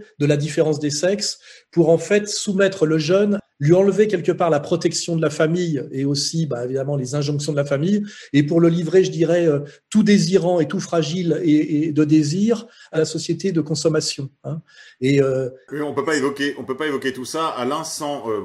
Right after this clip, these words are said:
Speaker 2: puisque vous parliez de la, la, de ce meurtre du père, donc on trouve déjà chez Freud, bien sûr, mais on peut pas parler de cette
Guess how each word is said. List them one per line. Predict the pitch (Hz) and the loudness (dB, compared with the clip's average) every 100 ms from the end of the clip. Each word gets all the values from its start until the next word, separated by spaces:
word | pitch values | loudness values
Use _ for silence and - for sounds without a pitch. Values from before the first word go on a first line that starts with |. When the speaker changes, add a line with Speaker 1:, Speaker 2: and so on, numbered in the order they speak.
| - | -10
Speaker 2:
puisque | - | -12
vous | 110 104 | -10 -8
parliez | 117 123 | -6 -4
de | 117 | -4
la, | 107 | -6
la, | 95 | -6
de | 90 95 | -8 -10
ce | - | -10
meurtre | 113 156 - 107 | -8 -8 -10 -14
du | 98 | -12
père, | 98 160 139 90 | -10 -8 -8 -10
donc | 92 | -16
on | 98 | -16
trouve | - 92 | -18 -10
déjà | 92 95 | -8 -8
chez | 110 | -12
Freud, | 101 156 160 | -14 -12 -12
bien | 113 | -12
sûr, | 110 170 180 - _ _ _ - | -12 -8 -8 -8 _ _ _ -14
mais | |
on | 104 | -12
peut | 110 | -6
pas | 170 | -6
parler | 165 151 | -4 -6
de | 143 | -4
cette | 123 175 - - | -6 -6 -10 -16